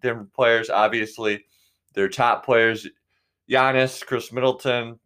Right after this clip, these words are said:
Brook Lopez, Jrue Holiday's looked really good so far. And, uh, also Donte DiVincenzo's playing really well. And I was kind of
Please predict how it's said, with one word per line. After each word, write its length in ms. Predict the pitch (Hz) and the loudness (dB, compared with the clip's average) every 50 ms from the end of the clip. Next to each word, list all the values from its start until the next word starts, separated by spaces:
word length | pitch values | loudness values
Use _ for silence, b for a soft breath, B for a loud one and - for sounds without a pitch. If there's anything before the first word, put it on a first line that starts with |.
| _ - | _ -6
Brook 220 | 107 101 - - | -6 -6 -4 0
Lopez, 720 | 120 127 123 120 - 143 120 113 113 110 110 110 - _ _ - | 2 2 2 2 2 4 4 4 4 2 -2 -8 -14 _ _ -6
Jrue 200 | 120 123 120 113 | -4 -4 0 2
Holiday's 480 | 113 110 117 120 123 120 120 120 117 | 4 4 4 4 4 4 2 0 0
looked 240 | 113 107 113 110 - | -2 -4 -6 -4 -4
really 300 | 113 110 110 110 104 98 | -2 0 0 0 0 0
good 260 | 95 107 104 104 101 | 0 0 0 0 -2
so 160 | - 113 107 | -2 -4 -4
far. 460 | 107 - 110 104 104 104 104 107 - b b b b b b b b _ _ _ _ 120 | 0 2 2 4 4 4 2 0 -4 b b b b b b b b _ _ _ _ 0
And, 400 | 123 127 123 123 120 120 113 98 | 2 2 2 2 0 0 0 2
uh, 280 | 107 117 117 113 104 - | 2 4 4 4 4 6
also 480 | 113 123 143 139 - 143 127 110 - _ _ _ - | 4 4 4 2 0 0 0 -2 -2 _ _ _ 0
Donte 380 | 123 120 131 139 156 147 127 | 0 0 0 0 -2 -4 -4
DiVincenzo's 720 | 120 117 110 104 98 95 - 101 101 113 107 104 92 - | -2 -4 -6 -6 -6 -6 -4 -4 -4 -4 -6 -10 -12 -12
playing 260 | _ - 95 90 82 78 | _ -8 -8 -8 -8 -10
really 340 | 78 80 90 98 98 90 | -8 -6 -4 -4 -4 -4
well. 360 | 85 80 85 85 82 80 80 71 | -4 -2 -2 0 0 0 0 -4
And 180 | 80 87 98 | -4 -4 -2
I 140 | 104 113 117 | 0 0 0
was 180 | 107 113 110 - | -2 -4 -6 -6
kind 300 | - 143 123 123 123 120 | -4 -2 -2 0 -2 -2
of 120 | 107 | -4